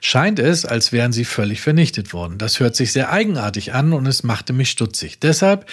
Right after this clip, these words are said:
begann ich das Wort ist vergangen nachzusehen.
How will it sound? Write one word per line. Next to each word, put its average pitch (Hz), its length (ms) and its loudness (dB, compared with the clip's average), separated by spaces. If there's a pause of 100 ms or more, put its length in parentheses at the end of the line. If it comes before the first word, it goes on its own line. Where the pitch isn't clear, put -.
(300)
begann 139 320 2
ich 170 100 2
das - 260 0
Wort 143 320 2
ist - 320 0
vergangen 131 640 0
nachzusehen. 87 800 -4